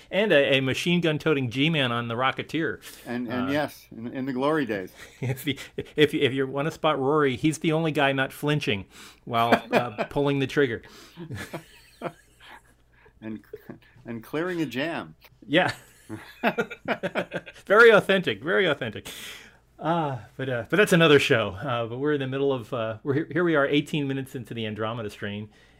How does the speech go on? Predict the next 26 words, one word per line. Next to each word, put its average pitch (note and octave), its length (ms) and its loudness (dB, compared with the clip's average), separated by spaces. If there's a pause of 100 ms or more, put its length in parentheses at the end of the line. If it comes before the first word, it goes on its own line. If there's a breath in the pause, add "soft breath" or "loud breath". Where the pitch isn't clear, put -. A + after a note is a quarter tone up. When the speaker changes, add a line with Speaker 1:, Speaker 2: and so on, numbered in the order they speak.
(160)
Speaker 1:
And, A2+ 300 -4
uh, G#2+ 380 -2 (100)
we B2+ 140 -10
get C3+ 220 -2
to C3+ 100 -6
see, A#2+ 400 -6
uh, G2+ 160 -6
well, A#2+ 100 -4
first F3 300 0
we D#3 80 0
get C#3 160 0
to B2 80 -4
see, A#2 420 -4 (760 loud breath)
uh, A2 260 -10 (600)
uh, A2 100 -10 (680)
Doctor B2+ 320 -2
Hall C3 220 2
try B2+ 180 2
to A2 160 2
diss C3 380 2
Doctor A#2 440 -2
Stone, B2 380 0
but G#2+ 80 -4
he's G#2 160 -6
totally D3 460 4
denied, A#2+ 720 2